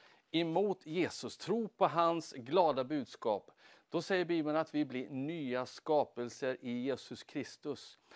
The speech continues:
Vi, vi blir på nytt födda i våran ande och vi blir lika honom. Det står att han vill föra sina söner och döttrar till härlighet,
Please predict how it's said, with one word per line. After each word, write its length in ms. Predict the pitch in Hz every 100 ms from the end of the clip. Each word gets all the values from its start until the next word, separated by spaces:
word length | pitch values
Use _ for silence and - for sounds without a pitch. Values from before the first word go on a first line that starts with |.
| - -
Vi, 240 | 113 196 - _
vi 180 | 147 196
blir 180 | 170 170
på 160 | -
nytt 280 | 156 214 -
födda 540 | - - 202 165 117 113
i 140 | 180
våran 320 | 160 139 139 -
ande 540 | 190 143 110 147 113 - _ - - -
och 200 | 147 160
vi 80 |
blir 320 | 156 135 117 113
lika 600 | 113 117 156 131 - 123
honom. 460 | 110 139 98 98 123
Det 100 | 170
står 220 | 165 170
att 120 | 170
han 300 | 156 175 185
vill 180 | 156 135
föra 640 | - 196 196 156 127 143
sina 340 | - 165 139 113
söner 560 | - 185 156 233 151 -
och 260 | 202 - -
döttrar 580 | 196 175 _ 156 147 135 - - _
till 360 | - 160 156 127
härlighet, 840 | - 170 127 110 113 160 113 -